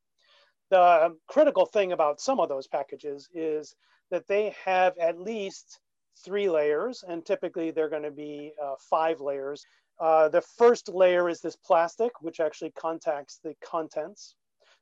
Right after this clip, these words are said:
Then there's an adhesive layer. Then there's an aluminum foil layer, which prevents, uh, water from getting out and oxygen and light from getting in.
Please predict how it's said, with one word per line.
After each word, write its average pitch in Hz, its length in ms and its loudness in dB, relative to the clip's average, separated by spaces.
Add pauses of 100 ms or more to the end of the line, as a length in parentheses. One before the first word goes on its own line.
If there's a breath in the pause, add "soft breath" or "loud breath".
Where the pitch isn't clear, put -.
Then 156 120 -6
there's 147 160 -8
an 147 100 -10
adhesive 151 400 -10
layer. 147 320 -4 (340 soft breath)
Then 220 120 -2
there's 226 160 4
an 202 80 6
aluminum 190 480 0
foil 220 580 2
layer, 143 340 -4 (460 soft breath)
which - 240 -6
prevents, 180 720 -6 (240)
uh, 151 180 0
water 190 520 4
from 185 220 -6
getting 170 400 -2
out 226 260 2 (200)
and 175 380 -8
oxygen 165 600 -6
and 156 260 -10
light 165 280 -4
from 147 200 -16
getting 151 320 -10 (140)
in. 214 380 -8